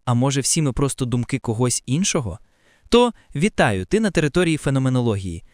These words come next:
Це як філософський детокс. Гусерль каже: «Давай забудемо все, що ми думаємо, що знаємо, і подивимось на світ наново, але не як діти, а як детективи, які шукають саму суть досвіду».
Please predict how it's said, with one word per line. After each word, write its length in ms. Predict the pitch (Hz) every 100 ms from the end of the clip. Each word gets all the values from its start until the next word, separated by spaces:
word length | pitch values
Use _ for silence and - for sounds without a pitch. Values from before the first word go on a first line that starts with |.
| _ -
Це 160 | - 262
як 120 | 196
філософський 580 | - 165 - 175 - 147
детокс. 500 | 135 - 90 - - - - _
Гусерль 480 | 113 165 208 196 180
каже: 380 | 170 147 139 131 - _ -
«Давай 420 | 120 117 127 139
забудемо 500 | 120 120 135 131 127
все, 340 | 117 - 226 240
що 220 | - 131
ми 120 | 127
думаємо, 540 | 131 196 196 190 196 - _
що 240 | - 190
знаємо, 540 | 160 185 175 113 87 80 - _ 185
і 100 | 170
подивимось 640 | 190 170 240 226 202 -
на 100 | 170
світ 280 | - 151 147
наново, 480 | 147 131 92 80 - - _ -
але 240 | 196 247
не 120 | 277
як 320 | 220 208 190
діти, 420 | 131 127 107 85 - _
а 80 | 139
як 220 | 190 170
детективи, 720 | 170 180 - - 202 117 80 104
які 260 | 110 131
шукають 500 | - 135 190 202 202
саму 440 | - 220 254 220 190
суть 340 | - 220 165
досвіду». 540 | 156 127 - 80 76